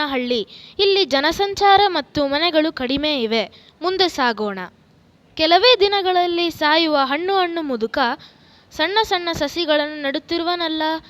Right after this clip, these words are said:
ಮಾತನಾಡಿಸೋಣ. ಅಯ್ಯೋ ದೇವರೇ,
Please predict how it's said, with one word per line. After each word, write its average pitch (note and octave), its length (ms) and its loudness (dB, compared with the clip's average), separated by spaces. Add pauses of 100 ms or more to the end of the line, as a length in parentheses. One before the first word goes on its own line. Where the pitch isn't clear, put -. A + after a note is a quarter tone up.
(180)
ಮಾತನಾಡಿಸೋಣ. B3+ 840 -6 (1000)
ಅಯ್ಯೋ D#4+ 480 4
ದೇವರೇ, D#4 640 2